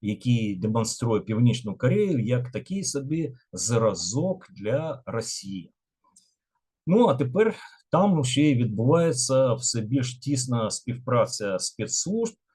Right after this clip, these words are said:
що ще більше пов'язує ці дві країни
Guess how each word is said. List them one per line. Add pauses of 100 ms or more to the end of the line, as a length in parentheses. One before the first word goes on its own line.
(140)
що
ще
більше
пов'язує
ці
дві
країни